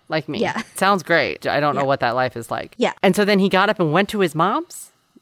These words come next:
Speaker 2: Yes, at nine o'clock. Came back at ten. So his lawyers say he has an alibi. Three months after the double murder of Paul and Maggie,
Speaker 1: Mm-hmm.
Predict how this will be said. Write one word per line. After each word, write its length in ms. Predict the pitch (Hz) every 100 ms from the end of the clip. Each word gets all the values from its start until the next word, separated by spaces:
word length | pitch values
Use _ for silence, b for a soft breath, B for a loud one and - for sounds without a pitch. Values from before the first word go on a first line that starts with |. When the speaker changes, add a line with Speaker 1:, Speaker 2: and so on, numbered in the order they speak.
| _ -
Speaker 2:
Yes, 320 | 220 156 175
at 140 | 180
nine 220 | 180 180 170
o'clock. 400 | - 123 - _ _ _ _ _
Came 160 | - 180
back 200 | 170 170
at 80 | 165
ten. 280 | - 143 - _ b b b b b
So 600 | - 233 233 240 226 214 b b b
his 320 | _ - 262
lawyers 400 | 254 240 247 262
say 360 | - 226 208 208
he 120 | 220
has 160 | 208 208
an 80 | 185
alibi. 440 | 175 170 156 110 - - b b b _
Three 480 | - 247 277 320 349
months 680 | 294 196 127 - - - - _ _ _
after 460 | 196 196 - 226 202
the 180 | 190 185
double 460 | 170 196 185 190
murder 560 | 185 165 151 - 90 - -
of 240 | 190 -
Paul 300 | - 180 180
and 140 | 180 175
Maggie, 500 | 160 156 135 113 -
Speaker 1:
Mm-hmm. 280 | 147 113 123